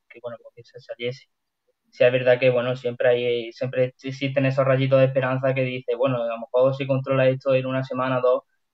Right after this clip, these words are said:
y quizá ya esté todo, todo terminado para que salgamos". Al fin y al cabo no ha sido así, pero bueno, no pasa nada. El, es como habéis dicho antes, ¿no? Que sigue siendo Domingo de Ramos, es un Domingo de Ramos raro, pero, bueno,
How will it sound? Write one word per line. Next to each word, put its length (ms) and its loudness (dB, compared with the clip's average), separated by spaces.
y 80 -18
quizá 240 0
ya 80 6
esté 200 -4
todo, 640 0
todo 120 -6
terminado 440 2
para 180 4
que 100 0
salgamos". 440 -2
Al 120 -6
fin 100 -4
y 40 2
al 100 0
cabo 180 4
no 80 2
ha 60 2
sido 180 4
así, 300 -8
pero 140 0
bueno, 180 2
no 80 4
pasa 240 2
nada. 300 0
El, 680 -4
es 160 0
como 340 0
habéis 420 2
dicho 260 -6
antes, 280 -2
¿no? 160 -4
Que 260 0
sigue 220 -4
siendo 240 -2
Domingo 320 2
de 140 6
Ramos, 480 0
es 160 -2
un 200 -2
Domingo 280 0
de 60 0
Ramos 400 -2
raro, 540 4
pero, 920 4
bueno, 240 -10